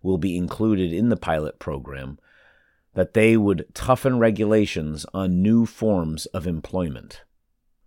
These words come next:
Judicial dilemma. The reason for Liu's relative's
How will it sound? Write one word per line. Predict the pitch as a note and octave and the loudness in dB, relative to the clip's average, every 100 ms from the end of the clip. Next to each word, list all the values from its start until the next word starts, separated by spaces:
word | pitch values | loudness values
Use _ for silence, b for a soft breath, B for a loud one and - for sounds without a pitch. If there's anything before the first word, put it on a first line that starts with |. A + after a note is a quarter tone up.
| _ _ _ _ _ _ _ - G2 | _ _ _ _ _ _ _ -14 -10
Judicial | E2 G#2+ F#2 B2+ - C3 B2+ A#2+ - | -2 0 2 2 4 2 2 -2 -8
dilemma. | G2+ A2+ F#2+ D#2 B1+ - - _ _ _ _ _ _ _ _ _ _ _ - | -2 2 4 2 -2 -12 -20 _ _ _ _ _ _ _ _ _ _ _ 0
The | C3+ | 2
reason | C#3+ G#3+ A3 D3+ C3+ A2+ | 4 6 6 6 4 2
for | - A#2+ A2+ | 2 4 6
Liu's | G#2+ A2 G#2 F2+ | 8 8 6 4
relative's | F2 G#2 G2 - G2 D#2+ - | 2 2 2 0 -2 -2 -6